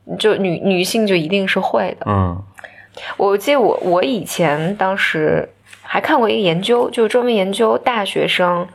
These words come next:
Speaker 2: 男生和女生之间社交的不同，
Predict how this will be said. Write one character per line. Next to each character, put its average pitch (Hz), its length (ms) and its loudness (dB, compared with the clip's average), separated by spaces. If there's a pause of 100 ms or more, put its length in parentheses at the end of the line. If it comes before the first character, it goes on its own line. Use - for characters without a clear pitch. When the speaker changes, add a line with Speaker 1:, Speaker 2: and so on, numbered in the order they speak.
(360)
Speaker 2:
男 196 400 2
生 247 260 2
和 226 120 2
女 214 180 0
生 196 240 0
之 190 140 -2
间 196 160 2
社 202 180 0
交 196 220 0
的 196 80 0
不 - 140 -8
同， - 360 -6